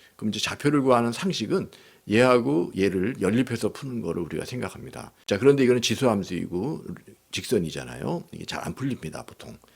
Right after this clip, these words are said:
그래서 그렇게 연립해서 좌표를 구하는 게 아니라 이 문제에서 주어진 도형이 하나 있죠. 요 삼각형입니다. 지금은 이 삼각형을 기하학적으로 계산을 해서 이 세 점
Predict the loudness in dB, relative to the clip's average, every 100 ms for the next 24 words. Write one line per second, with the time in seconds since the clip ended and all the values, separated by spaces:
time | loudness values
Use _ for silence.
0 | _ _ -12 -10 -6 -2 0 -2 -2 -2
1 | -2 -4 -2 -4 -4 -18 _ -16 -10 -4
2 | -4 -4 -6 -6 -4 -6 -4 -4 -4 -6
3 | _ -20 -20 -20 -8 -2 2 4 4 2
4 | 2 2 2 0 2 2 4 0 -2 -6
5 | -8 -8 -4 -6 -6 -10 -8 -8 -8 -14
6 | -12 -10 -8 -10 -10 -2 -2 -2 -8 -20
7 | -20 -8 -6 -2 2 2 2 -2 -2 0
8 | 2 2 0 -4 -6 -4 -6 -6 -8 -6
9 | -8 -10 -10 -8 -8 -10 _ -20 _ -6
10 | -4 -4 0 2 2 0